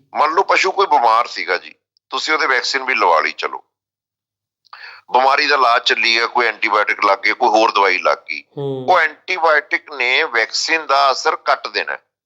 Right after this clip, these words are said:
Speaker 2: ਠੀਕ ਹੈ ਜੀ।
Speaker 1: ਤੁਸੀਂ ਇਹੋ ਜਿਹੇ ਪਸ਼ੂ ਨੂੰ ਇੱਕੀ ਦਿਨਾਂ ਪਿੱਛੋਂ ਬੂਸਟਰ ਡੋਜ਼ ਲਵਾਉਣੀ, ਜਿਵੇਂ ਅੱਜ ਪੀ ਡੀ ਐਫ ਏ ਨੇ ਵੀ ਕਿਹਾ ਨਾ ਵੀ ਇੱਕੀ ਦਿਨ
Speaker 2: ਹੂੰ।
Speaker 1: ਪਿੱਛੋਂ ਉਹਦਾ ਟਾਈਟਰ ਕਰਵਾਓ ਜੀ।
Speaker 2: ਠੀਕ ਹੈ ਜੀ।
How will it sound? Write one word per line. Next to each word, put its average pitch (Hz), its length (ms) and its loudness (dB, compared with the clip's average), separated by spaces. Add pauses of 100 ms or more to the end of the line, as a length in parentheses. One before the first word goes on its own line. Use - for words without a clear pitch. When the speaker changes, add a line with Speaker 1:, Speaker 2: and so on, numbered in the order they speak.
(420)
Speaker 2:
ਠੀਕ 156 300 -2
ਹੈ 135 80 0
ਜੀ। 117 340 -12 (680)
Speaker 1:
ਤੁਸੀਂ 170 300 2
ਇਹੋ 156 160 -2
ਜਿਹੇ 175 200 -2
ਪਸ਼ੂ 147 280 -2
ਨੂੰ 170 300 -4 (120)
ਇੱਕੀ 208 320 -6
ਦਿਨਾਂ 175 240 0
ਪਿੱਛੋਂ 170 380 -2
ਬੂਸਟਰ 147 560 -2
ਡੋਜ਼ 139 280 0
ਲਵਾਉਣੀ, 98 300 2
ਜਿਵੇਂ 123 220 -2
ਅੱਜ 131 100 -4
ਪੀ 127 180 -8
ਡੀ 131 120 0
ਐਫ 123 160 -4
ਏ 135 60 0
ਨੇ 139 60 -2
ਵੀ 135 100 -2
ਕਿਹਾ 101 220 -2
ਨਾ 123 100 2
ਵੀ 190 140 -4
ਇੱਕੀ - 300 -8
ਦਿਨ 175 140 0
Speaker 2:
ਹੂੰ। 135 80 -6
Speaker 1:
ਪਿੱਛੋਂ 139 260 -2
ਉਹਦਾ 180 140 2
ਟਾਈਟਰ 147 560 0
ਕਰਵਾਓ 101 420 0
ਜੀ। 131 160 -2 (520)
Speaker 2:
ਠੀਕ 147 300 -6
ਹੈ 139 40 0
ਜੀ। 120 420 -10